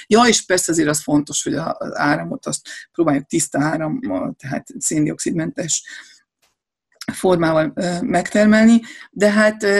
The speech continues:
ez is azért illúzió, mert hosszú távon, ö, nincs teljesen tiszta áram, ez az egyik, másrészt pedig az autókat is le kell gyártani, ahhoz, hogy az autókat meg ezeket az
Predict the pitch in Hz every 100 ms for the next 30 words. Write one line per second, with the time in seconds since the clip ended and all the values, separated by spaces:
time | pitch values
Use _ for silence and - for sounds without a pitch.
0 | 202 220 208 202 - - 185 185 196 190
1 | 180 196 180 185 208 190 185 196 196 -
2 | - 196 180 185 185 190 - - - -
3 | 175 175 175 - 196 180 175 - - -
4 | 170 170 - 156 156 165 - 160 180 180
5 | 160 151 170 214 220 196 190 185 180 185
6 | 185 180 - - - 180 - 208 - 160
7 | - - 160 - 156 147 147 151 170 -
8 | 214 170 175 165 - 156 160 160 165 160
9 | 151 143 139 147 151 156 - -